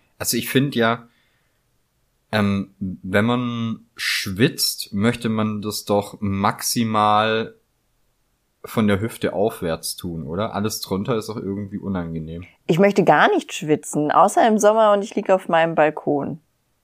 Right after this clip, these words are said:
Speaker 1: Ja.
Speaker 2: Ansonsten möchte ich nicht schwitzen.
Speaker 1: Aber ich find
Speaker 2: Gar
Speaker 1: zum
Speaker 2: nicht.
Speaker 1: Beispiel,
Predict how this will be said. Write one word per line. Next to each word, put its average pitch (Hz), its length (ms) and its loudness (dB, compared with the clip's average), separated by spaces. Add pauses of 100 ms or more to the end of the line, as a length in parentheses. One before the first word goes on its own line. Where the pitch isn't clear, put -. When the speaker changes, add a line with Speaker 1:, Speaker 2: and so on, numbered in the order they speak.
Speaker 1:
Ja. 90 380 -2
Speaker 2:
Ansonsten 214 600 4
möchte 208 280 2
ich 185 180 -2
nicht 208 340 0
schwitzen. 165 680 -6 (360)
Speaker 1:
Aber 107 200 -2
ich - 100 -4
find 135 200 0
Speaker 2:
Gar 180 180 6
Speaker 1:
zum 185 120 4
Speaker 2:
nicht. - 80 2
Speaker 1:
Beispiel, 113 840 0